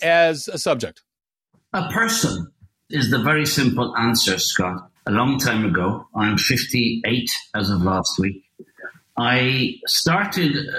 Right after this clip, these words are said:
Speaker 2: my, my artistic endeavors in Ireland,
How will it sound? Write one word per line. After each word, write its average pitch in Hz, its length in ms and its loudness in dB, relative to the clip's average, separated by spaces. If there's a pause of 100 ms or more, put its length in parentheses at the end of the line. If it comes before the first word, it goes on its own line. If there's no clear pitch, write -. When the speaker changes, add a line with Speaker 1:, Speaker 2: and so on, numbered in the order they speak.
Speaker 2:
my, 131 420 4
my 123 180 4
artistic 123 540 0
endeavors 107 920 0
in 110 140 2
Ireland, 110 460 4